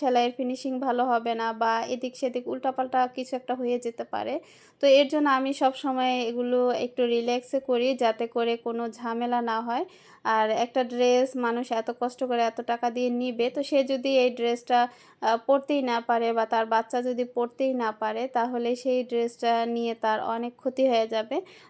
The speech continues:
তো এর জন্য আমি অনেক রিল্যাক্সে আস্তে ধীরে এগুলোর কাজ করছি। আর অর্ডারের বেশি চাপও নিচ্ছি না।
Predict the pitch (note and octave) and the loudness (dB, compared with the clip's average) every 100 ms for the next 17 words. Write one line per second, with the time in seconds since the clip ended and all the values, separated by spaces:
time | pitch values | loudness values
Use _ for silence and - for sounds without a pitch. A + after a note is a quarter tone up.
0 | - B3+ C4+ D4 C4 D4 C#4+ C#4+ B3 B3+ | -2 2 6 4 6 4 6 6 4 2
1 | B3+ B3 A#3 A#3+ B3 B3 A#3+ A#3 A#3 A#3 | 0 0 0 0 -2 -2 -2 0 0 -2
2 | - A#3+ A#3 A3+ - - A#3 A#3+ A#3 A#3 | -2 0 0 0 -4 -4 -4 0 2 2
3 | A3+ A#3 A#3 A3+ A3 A3+ - B3+ B3 - | 2 0 -2 -2 -4 -4 -6 -6 -4 -2
4 | C4+ - A3 A3 - A#3 A#3 B3+ C4 C4 | -2 2 2 2 4 4 4 2 2 2
5 | C4 - - - A3 B3+ C#4 D#4 D4+ C4+ | -2 -12 -14 -6 0 0 0 -2 0 0
6 | C4+ C4 B3 B3 - A#3+ B3 | 0 -2 -2 -4 -2 -2 0